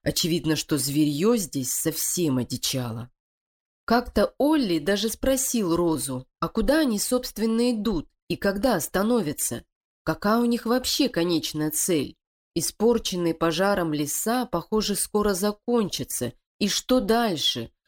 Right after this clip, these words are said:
Они вполне могут начать подыскивать подходящее место для жизни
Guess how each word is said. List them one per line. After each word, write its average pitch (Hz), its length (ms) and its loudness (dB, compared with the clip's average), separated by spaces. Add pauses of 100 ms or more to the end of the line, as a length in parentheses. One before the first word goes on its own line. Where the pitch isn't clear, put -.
Они 185 240 2
вполне 180 600 2
могут 240 380 0
начать 226 440 0
подыскивать 185 640 -2
подходящее 170 800 0
место 180 380 -2
для 147 240 0
жизни 190 580 0